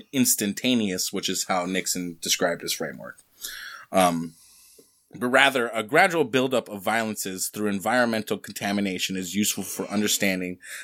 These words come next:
the lasting impacts of the Pick Sloan plan. There is also another kind of accumulation, one that is not alwa-, not always spectacular nor instantaneous,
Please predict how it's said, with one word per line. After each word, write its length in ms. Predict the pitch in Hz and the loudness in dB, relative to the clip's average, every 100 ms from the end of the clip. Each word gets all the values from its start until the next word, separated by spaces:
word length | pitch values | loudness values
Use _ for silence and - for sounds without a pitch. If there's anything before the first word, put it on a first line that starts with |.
| - | -6
the 80 | 95 | -2
lasting 520 | 98 120 - 117 117 | 4 6 6 6 2
impacts 640 | 110 101 - 90 87 - - | 2 0 0 -2 0 -2 -4
of 100 | 95 | -6
the 80 | 87 | -2
Pick 220 | - 98 | 0 2
Sloan 420 | - 98 90 87 | 2 2 0 -2
plan. 420 | 85 - - - - _ _ - - - - | -6 -12 -14 -18 -20 _ _ -20 -20 -20 -2
There 120 | 139 | 4
is 120 | 135 143 | 4 6
also 300 | 156 147 143 | 4 6 6
another 320 | 131 131 120 | 6 4 2
kind 300 | - 113 107 | 2 0 0
of 80 | 95 | -2
accumulation, 760 | 90 107 98 85 82 - 62 - _ - _ | -4 -4 -4 -6 -8 -10 -10 -20 _ -20 _
one 240 | 120 131 | 4 6
that 100 | 131 | 6
is 140 | 120 110 | 4 2
not 200 | 117 120 | 2 2
alwa-, 320 | 117 113 117 - | 2 2 0 -2
not 300 | 131 120 123 - _ _ - _ | 2 4 4 -4 _ _ -20 _
always 320 | 127 123 117 - | 6 6 6 4
spectacular 800 | 110 - 143 165 160 170 170 - | -2 -2 0 0 -2 -4 -6 -8
nor 300 | 117 127 127 | 2 6 6
instantaneous, 840 | 117 113 101 95 95 90 82 - | 6 2 -2 -4 -6 -8 -8 -10